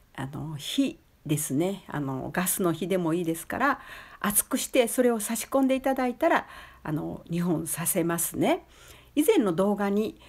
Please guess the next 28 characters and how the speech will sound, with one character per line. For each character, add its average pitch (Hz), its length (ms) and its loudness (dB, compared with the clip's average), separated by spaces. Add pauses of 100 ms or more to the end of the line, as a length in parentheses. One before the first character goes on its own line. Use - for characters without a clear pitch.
(300)
あ 165 100 -2
の、 165 180 -2
キ 165 140 -4
ャ 208 60 4
ン 202 60 2
ド 202 100 0
ル 202 120 0
の 196 100 0
立 190 160 -6
て 214 140 -4
方 208 340 -4
が 196 300 0 (100)
詳 233 240 -2
し - 120 -8
く 190 200 0
載 175 80 2
っ - 20 -8
て 175 200 -4
る 175 120 0
動 180 220 0
画 175 100 -2
が 175 120 -2
あ 180 40 -2
り 202 120 -2
ま 220 120 -2
す - 140 -6
の 165 140 -2
で、 185 200 0